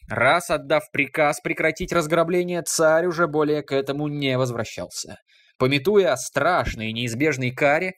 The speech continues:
смирились с этим и войска, благо радость от самого факта падения столь давнего врага России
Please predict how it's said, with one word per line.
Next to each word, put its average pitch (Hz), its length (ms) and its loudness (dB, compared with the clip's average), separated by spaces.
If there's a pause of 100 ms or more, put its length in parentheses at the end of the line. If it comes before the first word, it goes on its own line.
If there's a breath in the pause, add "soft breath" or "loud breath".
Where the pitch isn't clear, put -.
(220 loud breath)
смирились 185 560 -2
с 151 60 -2
этим 175 240 -2
и - 20 -2
войска, 180 480 0
благо 104 240 0
радость 127 400 2
от 110 100 -2
самого 120 360 0
факта 123 400 0
падения 123 540 0
столь 113 280 0
давнего 127 460 2
врага 117 260 0
России 135 500 -2